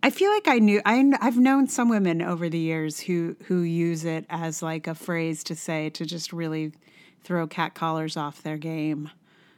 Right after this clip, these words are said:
Um, I've just never had the guts to do it, but I, I do, I do, I recognize that game and I appreciate it <laughs> a lot.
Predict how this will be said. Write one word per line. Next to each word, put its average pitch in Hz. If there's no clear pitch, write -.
Um, -
I've 180
just 180
never 156
had 156
the 165
guts 160
to 165
do 160
it, 156
but 175
I, 165
I 170
do, 175
I 170
do, 170
I 185
recognize 160
that 151
game 160
and 160
I 151
appreciate 165
it 135
<laughs> -
a 214
lot. 180